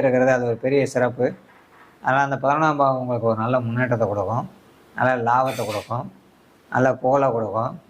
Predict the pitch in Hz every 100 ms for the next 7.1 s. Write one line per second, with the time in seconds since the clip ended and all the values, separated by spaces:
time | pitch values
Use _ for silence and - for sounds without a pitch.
0 | _ _ _ _ - 131 127 127 127 127
1 | 127 135 139 135 131 131 131 120 123 123
2 | 123 123 131 160 151 _ _ _ _ _
3 | _ - - - 131 143 139 139 139 151
4 | 131 127 120 117 117 110 107 120 123 120
5 | 110 104 104 104 - _ - 113 107 101
6 | - _ _ _ _ - 127 135 139 143